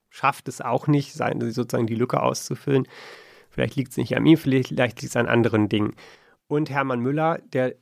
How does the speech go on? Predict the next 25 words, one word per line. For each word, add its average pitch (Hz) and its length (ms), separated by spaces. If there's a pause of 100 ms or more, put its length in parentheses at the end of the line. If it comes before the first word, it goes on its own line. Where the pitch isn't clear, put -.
Kanzler 156 440
ist - 140
in 139 160
diesem 139 220
Moment, 135 360
ist - 420 (140)
tief 185 360
bewegt. 131 760
Das - 320
kann 147 220
ich 147 160
behaupten, 139 640
weil 127 280
es - 120
eine 123 260
Tonaufnahme 127 960 (380)
der 113 180
Rede 151 280
gibt, 139 400
die 123 120
Hermann 123 380
Müller 131 360
am 110 140
sechsten 120 460
Oktober 131 720